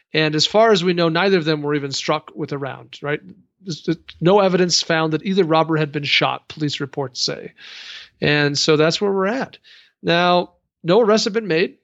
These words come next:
uh, of anybody, good guys or bad. So as far as we know, everyone's, uh, actions are presumed legal at this point,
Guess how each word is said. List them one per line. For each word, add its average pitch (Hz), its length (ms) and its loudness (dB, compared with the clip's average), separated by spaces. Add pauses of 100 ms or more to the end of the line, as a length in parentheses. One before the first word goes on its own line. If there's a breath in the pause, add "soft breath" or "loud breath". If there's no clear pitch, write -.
(140)
uh, 156 260 0
of 147 100 -2
anybody, 175 400 0
good 160 180 -4
guys 160 240 2
or 151 60 -2
bad. 147 340 -2
So 156 220 0
as 143 80 -2
far 165 180 -2
as 151 160 0
we 151 120 -4
know, 151 160 0
everyone's, 147 520 0
uh, 147 80 2
actions 143 540 -2
are 139 40 -6
presumed 151 640 0
legal 175 600 4
at 156 100 0
this 170 200 2
point, 170 440 -2